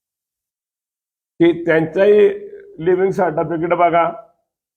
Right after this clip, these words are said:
माझेही लिव्हिंग सर्टिफिकेट बघा, डॉक्टर साहेबांचेही लिव्हिंग सर्टिफिकेट बघा, आणि त्या लिव्हिंग सर्टिफिकेट त्यांचा जन्म भडगावचा आहे, आमचा जन्म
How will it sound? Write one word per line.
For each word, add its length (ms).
माझेही 600
लिव्हिंग 260
सर्टिफिकेट 600
बघा, 400
डॉक्टर 360
साहेबांचेही 640
लिव्हिंग 240
सर्टिफिकेट 580
बघा, 340
आणि 180
त्या 180
लिव्हिंग 300
सर्टिफिकेट 580
त्यांचा 320
जन्म 360
भडगावचा 640
आहे, 180
आमचा 360
जन्म 420